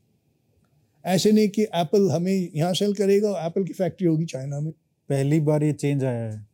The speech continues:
Speaker 1: हाँ। अब अकल आई है, पहले अकल आनी चाहिए थी। This is called strategic mindedness, जो नहीं था हमें। अब थोड़ा बहुत झलक आ रही है, दिख रही है कि भाई, थोड़ा कुछ strategic mindedness हो रहा है।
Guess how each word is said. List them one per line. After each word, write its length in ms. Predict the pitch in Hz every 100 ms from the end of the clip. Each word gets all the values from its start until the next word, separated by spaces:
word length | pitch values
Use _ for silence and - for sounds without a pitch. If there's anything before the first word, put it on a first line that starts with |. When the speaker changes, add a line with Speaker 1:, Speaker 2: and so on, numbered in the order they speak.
| _
Speaker 1:
हाँ। 280 | - 139 _ _ _ _ _ _ - - - _ _ _ -
अब 140 | 202 202
अकल 260 | 190 196 180
आई 220 | 170 165
है, 160 | 170 - _ _ _ _ _ _ _ _ _ -
पहले 200 | 160 202
अकल 220 | 196 208
आनी 220 | 196 196
चाहिए 280 | 190 196 202
थी। 120 | 180
This 200 | 151 208
is 60 | 285
called 240 | 220 233
strategic 420 | 214 196 247 208 208
mindedness, 540 | 196 196 185 151 117 - - _ _ _ _ _ 151
जो 120 | 220
नहीं 280 | 214 247 233
था 220 | 156 151
हमें। 400 | 110 120 113 110 _ _
अब 100 | 196 156
थोड़ा 220 | 202 214
बहुत 360 | 196 196 190 143
झलक 320 | 143 190 185
आ 100 | 139
रही 240 | 139 139
है, 140 | 127 127 190
दिख 280 | 165 170
रही 200 | 143 151
है 100 | 147
कि 140 | 147 147
भाई, 240 | 151 143 156 _ _ _ -
थोड़ा 220 | 165 170
कुछ 240 | 156 170
strategic 400 | - 156 170 170
mindedness 580 | 160 151 156 160 151 151
हो 120 | 131 117
रहा 120 |
है। 80 | 120